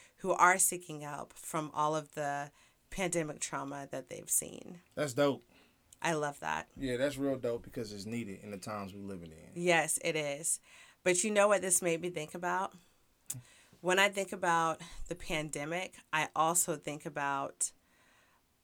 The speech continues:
Speaker 1: Black trauma.
Speaker 2: Mm-hmm.
Speaker 1: And because, you know, George Floyd happened and, um, so many, <sighs> so many other Black men and Black women were killed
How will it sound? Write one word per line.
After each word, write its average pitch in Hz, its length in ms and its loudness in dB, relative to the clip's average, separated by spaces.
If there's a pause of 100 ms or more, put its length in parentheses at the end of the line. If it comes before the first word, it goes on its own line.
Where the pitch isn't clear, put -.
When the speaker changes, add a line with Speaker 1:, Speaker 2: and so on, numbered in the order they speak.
(180)
Speaker 1:
Black 156 280 4
trauma. 156 580 -4 (180)
Speaker 2:
Mm-hmm. 104 240 -8 (580)
Speaker 1:
And 156 540 2
because, 165 460 0
you 175 100 -2
know, 151 160 0
George 156 320 -2
Floyd 156 400 -4
happened 151 640 -4
and, 131 300 -8 (420)
um, 143 640 0 (560)
so - 260 4
many, 160 520 -2 (140)
<sighs> - 400 -10
so - 240 0
many 170 260 0
other 151 560 -6 (480)
Black 160 220 2
men 156 220 -2
and 147 120 -8
Black 143 280 -4
women 139 420 -6
were 143 380 -8 (960)
killed 156 580 -4